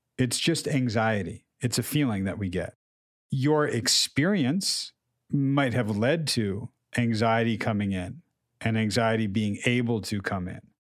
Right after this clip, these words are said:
So as we look back, we'll look back at your experience and we could s-, talk about my experience, and my experience was this, and because of my experience, this, this happened and this happened. Anxiety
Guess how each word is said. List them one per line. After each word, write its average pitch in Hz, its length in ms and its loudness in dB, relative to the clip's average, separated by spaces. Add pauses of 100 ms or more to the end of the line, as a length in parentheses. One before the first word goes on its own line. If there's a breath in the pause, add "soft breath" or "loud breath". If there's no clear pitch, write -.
(260)
So 131 240 2
as 156 240 4
we 165 120 2
look 147 280 0
back, 147 340 2
we'll 127 120 2
look 120 240 -2
back 123 300 2
at 107 80 -2
your 117 280 0
experience 107 1000 -2 (360)
and 123 160 0
we 117 100 2
could 117 160 0
s-, - 120 -4 (220)
talk 180 300 4
about 107 480 0
my 139 220 4
experience, 165 560 0
and 127 80 2
my 135 120 4
experience 160 500 0
was 120 160 -2
this, 151 260 2
and 123 100 0
because 147 320 0
of 131 80 0
my 139 160 2
experience, 139 640 0
this, - 280 0
this 127 260 0
happened 113 320 0
and 107 80 0
this 135 160 0
happened. 104 440 -2 (840)
Anxiety 117 1080 2